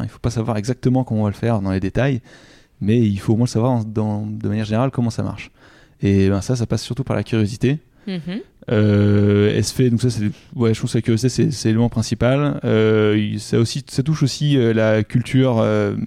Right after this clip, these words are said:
Speaker 1: art, enfin, graphique, artistique qu'on peut avoir. Parce que
Speaker 2: Suivre les tendances, j'imagine.
Speaker 1: C'est ça, suivre les tendances, mais aussi connaître, euh, d'où ça vient, d'où vient une tendance, comprendre pourquoi il y a telle ou telle tendance, euh,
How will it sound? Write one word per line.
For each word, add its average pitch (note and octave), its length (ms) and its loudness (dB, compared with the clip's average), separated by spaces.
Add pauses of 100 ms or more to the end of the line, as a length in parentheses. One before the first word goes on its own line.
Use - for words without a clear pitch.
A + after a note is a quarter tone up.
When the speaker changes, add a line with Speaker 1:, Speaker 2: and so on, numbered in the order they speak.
(320)
Speaker 1:
art, A2 300 0
enfin, G2+ 340 -2
graphique, G#2+ 440 0
artistique A2+ 520 -4 (360)
qu'on A#2+ 100 0
peut G#2+ 100 2
avoir. A2+ 480 0
Parce - 120 -16
que A#2+ 80 0
Speaker 2:
Suivre F#3 180 2
les F3+ 120 0
tendances, F3+ 540 -2
j'imagine. F#3+ 680 -2 (120)
Speaker 1:
C'est C3 140 0
ça, B2+ 260 2
suivre A#2+ 180 2
les A#2 60 2
tendances, A#2+ 320 0
mais A2+ 80 2
aussi A#2+ 180 -2
connaître, A#2+ 340 0
euh, A2 80 2
d'où A#2+ 100 -2
ça A#2 140 -2
vient, C3 340 2
d'où A#2+ 140 0
vient A#2+ 160 2
une A2+ 60 0
tendance, A2+ 440 0
comprendre A#2+ 560 0
pourquoi A#2+ 480 0
il G#2+ 60 2
y G#2 80 2
a G#2 100 2
telle A2+ 320 0
ou A#2 60 -4
telle A2+ 160 -4
tendance, A2 420 -2
euh, G2+ 180 0